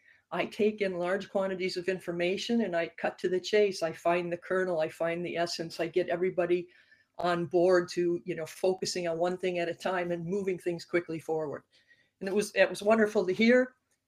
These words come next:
It w-, really created my value proposition, and the U R L, Uncommon Clarity, was available. <laughs> So it was, I was off and running, started my business. And, uh, and in-, interestingly enough, I mean, initially,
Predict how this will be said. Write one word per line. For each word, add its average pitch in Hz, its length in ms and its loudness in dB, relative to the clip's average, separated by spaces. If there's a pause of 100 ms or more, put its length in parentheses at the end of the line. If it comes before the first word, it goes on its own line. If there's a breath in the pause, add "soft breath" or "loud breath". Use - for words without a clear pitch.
(220)
It 180 100 -6
w-, 180 200 -6
really 202 500 2 (140)
created 190 580 2
my 165 240 -2
value 165 360 2
proposition, 185 800 -2 (160)
and 208 500 4 (380)
the 170 100 -2
U 196 220 4
R 185 160 6
L, 180 340 6
Uncommon 185 460 -2
Clarity, 185 340 4
was 175 160 2
available. 180 560 6 (100)
<laughs> 226 80 0
So - 540 4 (320 loud breath)
it 233 80 4
was, 190 240 -2 (300 soft breath)
I 185 60 2
was 175 180 0
off 180 220 4
and 175 100 -4
running, 156 320 0
started 165 400 -2
my 160 100 0
business. 208 540 4 (460 soft breath)
And, 160 360 -4
uh, 156 180 0 (180)
and 190 120 0
in-, 233 160 6 (160)
interestingly 202 560 0
enough, 185 240 0
I 180 60 -6
mean, 170 360 -6
initially, 175 680 0